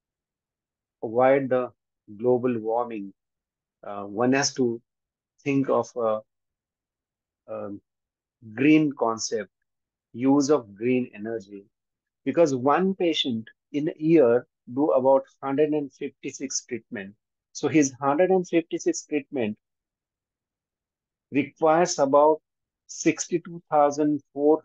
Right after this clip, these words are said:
hundred liters of water, and it generates about hundred and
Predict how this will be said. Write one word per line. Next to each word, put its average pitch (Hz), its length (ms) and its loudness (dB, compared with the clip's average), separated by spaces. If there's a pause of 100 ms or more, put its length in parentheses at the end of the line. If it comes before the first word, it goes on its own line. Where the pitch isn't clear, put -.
hundred 147 420 -4
liters 131 540 -6
of 131 180 -12
water, 113 540 0 (520)
and 120 140 -4
it 120 240 -2
generates 139 760 0 (140)
about 127 360 0 (160)
hundred 135 260 -2
and 139 160 -2